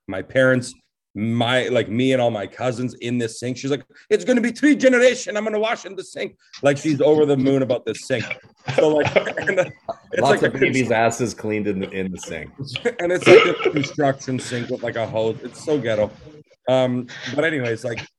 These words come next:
Speaker 1: you know, so there's pros and cons there and everything else too. Like, I, I have a lot of friends who have kids, and, uh, we were talking about this before the show started,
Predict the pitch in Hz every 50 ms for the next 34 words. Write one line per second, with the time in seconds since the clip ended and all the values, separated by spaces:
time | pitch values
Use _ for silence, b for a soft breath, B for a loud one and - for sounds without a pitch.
0 | _ _ - 160 160 143 139 135 - 135 - 170 147 170 160 135 - 185 175 180
1 | - 160 135 120 131 135 135 131 120 104 - 113 110 113 120 120 117 110 107 -
2 | - - - 67 - - - 139 147 156 135 123 120 123 117 110 - - - 120
3 | 117 110 104 104 101 - - 110 120 139 139 135 123 113 110 107 - - - 110
4 | 107 107 107 104 110 104 95 _ - 107 104 104 95 92 - _ b b b b
5 | b b b b - - 101 101 101 101 98 98 98 98 98 123 131 127 - 117
6 | 117 113 113 110 107 101 101 87 95 - - 113 104 98 87 - - 107 110 113
7 | - 113 98 95 92 87